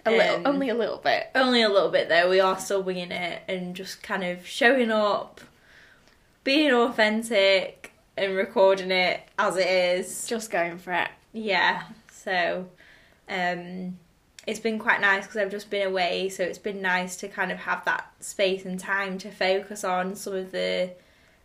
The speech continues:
Speaker 2: um, podcast kind of topics, and we've been talking about the topics, haven't we? And we've been talking about what you guys would like to listen to and hear, and maybe something that you're struggling with.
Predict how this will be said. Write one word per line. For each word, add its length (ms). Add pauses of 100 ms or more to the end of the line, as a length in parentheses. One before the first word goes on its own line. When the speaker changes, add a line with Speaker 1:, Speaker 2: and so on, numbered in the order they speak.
(160)
Speaker 2:
um, 760 (180)
podcast 920 (720)
kind 240
of 180 (540)
topics, 840
and 640 (120)
we've 260
been 160
talking 360
about 200
the 80
topics, 520
haven't 200
we? 80 (240)
And 380 (720)
we've 160
been 160
talking 400
about 640 (440)
what 480
you 160
guys 340
would 140
like 260
to 120
listen 380
to 560
and 100
hear, 880
and 400
maybe 260
something 300
that 120
you're 80
struggling 480
with. 440